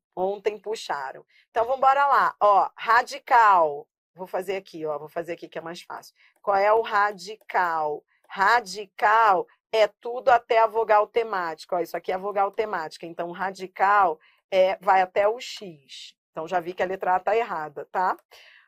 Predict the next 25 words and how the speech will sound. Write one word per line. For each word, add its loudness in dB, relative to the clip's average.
O -2
tema, 2
tá 0
vendo? 0
O -4
tema, -2
tema, -2
você -4
já 2
aprendeu 0
comigo -4
também. -4
Tema -2
é 0
radical 0
mais -2
vogal 4
temática. -6
Vai 0
até 2
o 0
A, 4
puxa, -8
tá 0
bom? 2